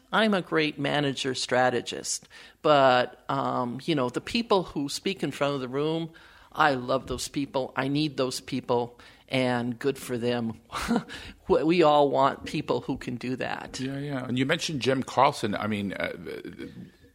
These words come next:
Speaker 2: his campaign was, was great. I
Speaker 1: Oh,
Speaker 2: mean,
Speaker 1: thank
Speaker 2: it,
Speaker 1: you.
Speaker 2: you, you did, an, you helped him so immensely, and I'm sure he's very grateful to you.
Speaker 1: We had the greatest team. I'm, he,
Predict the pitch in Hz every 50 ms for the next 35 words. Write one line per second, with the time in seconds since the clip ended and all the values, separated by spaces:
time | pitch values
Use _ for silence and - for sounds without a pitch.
0 | _ - - - - 151 165 170 160 - - - 147 135 113 110 - - 135 120
1 | 117 113 104 98 104 104 92 87 - - - - _ 101 107 104 101 92 - -
2 | - 123 117 104 90 92 - - - - _ _ 117 113 110 - 104 101 104 110
3 | 120 - - 127 - - - 127 127 - - 143 131 131 127 - - - 131 127
4 | 123 - 139 135 117 113 104 104 - - - 110 117 110 - - 135 127 123 -
5 | - 110 98 - - - 113 110 113 - - 107 107 104 101 107 - - - 104
6 | 95 90 87 - - - - - - - - - - - 101 104 95 92 98 95
7 | 95 92 101 - - - 110 95 90 101 95 - - 107 113 107 104 104 104 -
8 | 104 92 92 - - - 85 - - 101 - 82 90 87 - - _ _ 185 208
9 | 220 220 - 165 160 143 139 131 131 - - 147 131 - 143 143 156 160 160 156
10 | 156 - - - - - 139 127 123 - 117 117 - _ - 143 143 143 143 123
11 | 131 165 180 180 170